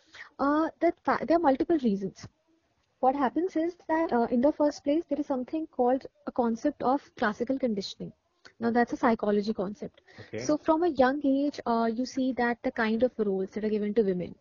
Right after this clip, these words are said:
Speaker 1: it's always, uh, said that women are more artistic in nature. So girls are artistic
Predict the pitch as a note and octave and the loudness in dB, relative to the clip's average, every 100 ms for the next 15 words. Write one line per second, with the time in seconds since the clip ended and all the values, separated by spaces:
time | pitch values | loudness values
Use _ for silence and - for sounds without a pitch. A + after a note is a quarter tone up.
0 | - - - - C4 B3 C#4 D4+ C4+ A#3 | -14 -16 -6 2 4 4 4 4 2 0
1 | G3+ G#3+ B3 A3+ A#3+ A#3 A#3 A#3 A#3 A3+ | 0 0 0 2 0 2 2 2 2 0
2 | A3 A#3 A3 A3 A#3 - - B3+ C#4 B3+ | 0 0 0 0 -2 -6 -4 -2 -2 -2
3 | B3 A#3+ D4+ G4 - C#4+ A#3 A#3+ C4+ D4+ | -4 -4 -4 -4 -2 0 4 6 6 2
4 | - B3+ C4 A3+ - A3+ - E4 - | -2 2 4 4 2 -4 -2 -4 -4